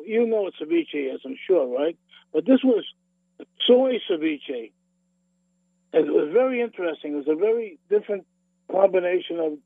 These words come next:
uh, of treats. And it's ceviche made with soy instead of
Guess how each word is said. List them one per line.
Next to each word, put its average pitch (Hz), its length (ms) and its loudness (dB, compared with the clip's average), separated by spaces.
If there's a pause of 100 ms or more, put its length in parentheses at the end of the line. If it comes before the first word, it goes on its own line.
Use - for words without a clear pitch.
uh, 151 360 0
of 139 160 -4
treats. 170 300 4 (500)
And 160 200 2
it's 156 240 -6
ceviche 196 460 4
made 185 180 0
with 170 160 -4 (100)
soy 185 260 -2
instead 170 320 -2
of 156 80 -2